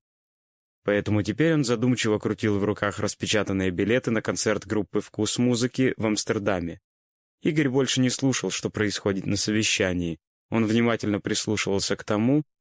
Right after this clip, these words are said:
что происходило в трансляции. Вика же не просто так прислала ему ссылку. Теперь он был в этом уверен. Когда диктор произнёс: "Возвращаемся к паре, которая сегодня приковала всё ваше внимание",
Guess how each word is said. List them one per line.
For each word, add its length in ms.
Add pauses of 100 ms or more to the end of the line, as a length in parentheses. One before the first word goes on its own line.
(180)
что 240
происходило 640
в 80
трансляции. 880 (440)
Вика 300
же 120
не 120
просто 360
так 280
прислала 440
ему 200
ссылку. 580 (320)
Теперь 280
он 140
был 200
в 60
этом 280
уверен. 500 (560)
Когда 280
диктор 400
произнёс: 720
"Возвращаемся 840
к 120
паре, 320
которая 360
сегодня 440
приковала 600
всё 520
ваше 380
внимание", 680